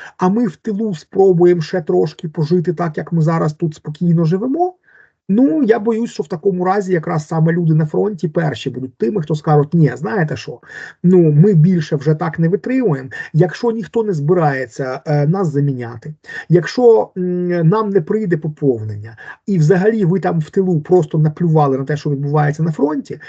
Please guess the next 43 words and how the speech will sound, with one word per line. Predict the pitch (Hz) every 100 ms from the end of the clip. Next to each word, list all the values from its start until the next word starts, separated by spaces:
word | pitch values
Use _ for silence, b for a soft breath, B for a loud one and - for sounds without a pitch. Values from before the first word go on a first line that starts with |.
| B
ну, | 240
то | - 214
вже | 196
в | -
такому | 180 277 277 214
разі | 170 143
робіть | 190 277 330 190
наступний | 156 196 156 175
крок: | 156 254 214
вже | 151
домовляйтесь | 190 214 226 214 165 147 139
з |
росіянами, | 156 185 277 285 214 147
капітулюйте, | 170 156 156 202 240 170 135
ну, | 139 143
от, | 135 147
от | 147
Бог | 196 208
вже | 156
з | 131
вами. | 110 104 _ _ B B B
От | - 147
я | 277
думаю, | 277 226 202
що | 160 185 175 165 156
реакція | 175 175 151 165
людей | 160 165 165
на |
фронті | 160 117 117 139
буде | 160
приблизно | 147 135 143 135
такою. | 123 - - _ B B -
Вони | 143 220 240 226
не, | 196 233 240 -
вони | 175 240 302
не | 269
будуть, | 214 190 180 139 120
вибачте, | 139 147 147 - 139
самі | - - 165 185 247 262
далі | 156 147 185 180
вигрібати | 131 113 127 131 143 139
цю | -
війну. | 123 123 120